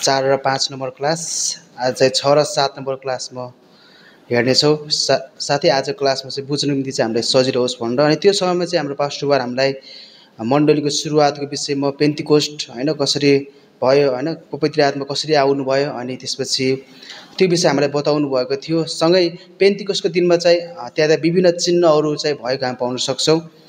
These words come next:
अनि त्यहाँ चाहिँ एक्कासी स्वर्गबाट, होइन, हुरुरुरु, अनि आदि चलेको हामी चाहिँ पाउन सक्छौँ। त्यो चाहिँ किन चल्यो, होइन, त्यो चाहिँ किन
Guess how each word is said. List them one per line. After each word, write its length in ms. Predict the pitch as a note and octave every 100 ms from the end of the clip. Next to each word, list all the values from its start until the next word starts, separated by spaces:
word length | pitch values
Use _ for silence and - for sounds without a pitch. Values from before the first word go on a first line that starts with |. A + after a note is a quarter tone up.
| - - C3+
अनि 80 | C#3
त्यहाँ 160 | D#3
चाहिँ 180 | D3+ D#3 D3 C#3 C3+
एक्कासी 640 | D#3+ E3 E3 - C#3+ B2
स्वर्गबाट, 500 | - D#3 D3+ D3 D3 D3 - - A#2
होइन, 140 | D3 D#3+ - -
हुरुरुरु, 400 | C#3 D#3+ E3 C#3 - - - - -
अनि 80 | E3+
आदि 300 | D3+ D#3 E3
चलेको 640 | E3+ D#3 D3+ E3 D3+ -
हामी 180 | - C3
चाहिँ 140 | D3 C#3+
पाउन 200 | D3 C#3+
सक्छौँ। 200 | D3+ D#3
त्यो 140 | F3
चाहिँ 180 | F3+ F3
किन 180 | A#3+ A#3
चल्यो, 300 | F3 D3+ A#2+
होइन, 100 | C3+
त्यो 180 | E3
चाहिँ 160 | E3 E3
किन 140 | A#3+